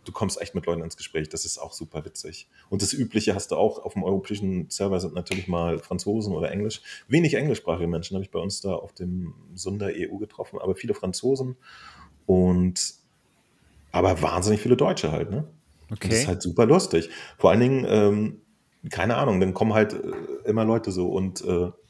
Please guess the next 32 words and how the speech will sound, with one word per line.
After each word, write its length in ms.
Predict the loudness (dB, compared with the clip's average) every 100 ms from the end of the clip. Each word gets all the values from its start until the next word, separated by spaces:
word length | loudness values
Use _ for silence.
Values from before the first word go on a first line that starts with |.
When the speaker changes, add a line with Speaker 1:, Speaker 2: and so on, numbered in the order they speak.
| -20 _ -20 _ _ _ _ _ -4
Speaker 1:
bei 100 | 2
mir 180 | 4 4
zum 100 | 4
Beispiel, 640 | 2 4 4 4 2 -8 -10
äh, 40 |
sagen 280 | 0 2 4
dann 120 | 0
viele 140 | 4 6
Leute, 200 | 6 6
„Ey, 400 | 4 4 -2 -20 _
deine 260 | 4 4
Stimme 360 | 2 0 0 0
kenn 180 | 0 -2
ich 140 | -2
doch“ 160 | -6 -8
und 160 | -10
so. 240 | -4 -4 -4 -14 -20 _
Und 20 |
dann 100 | -4
kommt 160 | -2 0
man 120 | 2
so 80 | 4
ins 160 | 4 4
Gespräch 580 | 4 4 2 0 -2
und 380 | -6 -8 -8 -10 -10 -10 _ _ _ _ _ _ _ -6
Speaker 2:
Cool. 320 | -2 2 2 2
Speaker 1:
kann, 280 | 0 0 -2 -10 0
kannst 220 | 2 4
zum 100 | 8
Beispiel 260 | 6 6 4
sagen, 220 | 6 6
„Ey, 720 | 6 8 8 6 4 0 -4